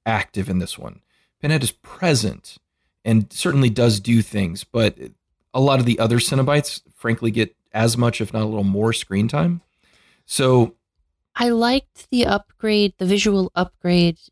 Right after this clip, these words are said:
Speaker 2: to the Chatterer. I thought
Speaker 1: Yes.
Speaker 2: that that one looked
Speaker 1: Mm-hmm.
Speaker 2: cool, or at least
Speaker 1: A
Speaker 2: the,
Speaker 1: cla-,
Speaker 2: the
Speaker 1: a classic
Speaker 2: facial
Speaker 1: Cenobite at this
Speaker 2: prosthetic
Speaker 1: point.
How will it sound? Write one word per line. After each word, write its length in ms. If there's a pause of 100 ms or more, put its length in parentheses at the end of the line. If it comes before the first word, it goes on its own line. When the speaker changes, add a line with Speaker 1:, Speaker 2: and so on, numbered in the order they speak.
(120)
Speaker 2:
to 600
the 80
Chatterer. 640 (960)
I 60
thought 220
Speaker 1:
Yes. 220
Speaker 2:
that 180
that 60
one 180
looked 420 (180)
Speaker 1:
Mm-hmm. 100
Speaker 2:
cool, 260
or 40
at 60
least 220
Speaker 1:
A 20
Speaker 2:
the, 120
Speaker 1:
cla-, 260
Speaker 2:
the 80
Speaker 1:
a 40
classic 400
Speaker 2:
facial 200
Speaker 1:
Cenobite 40
at 200
this 100
Speaker 2:
prosthetic 360
Speaker 1:
point. 40